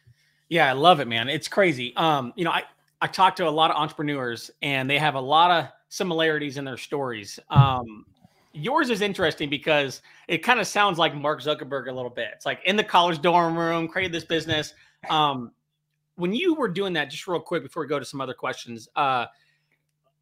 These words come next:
that thought process, like, when you were in, you know, that young in college,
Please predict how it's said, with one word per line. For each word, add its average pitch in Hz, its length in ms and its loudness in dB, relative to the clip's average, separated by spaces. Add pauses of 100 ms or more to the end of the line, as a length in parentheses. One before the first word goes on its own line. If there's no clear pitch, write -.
(300)
that - 280 0
thought - 200 2
process, 123 540 -4
like, 123 200 -4 (300)
when 160 160 -4
you 180 80 0
were 170 120 0
in, 165 220 -8
you 196 80 -6
know, 143 100 -2
that 170 240 0
young 160 340 -2
in 160 140 -6
college, 143 720 0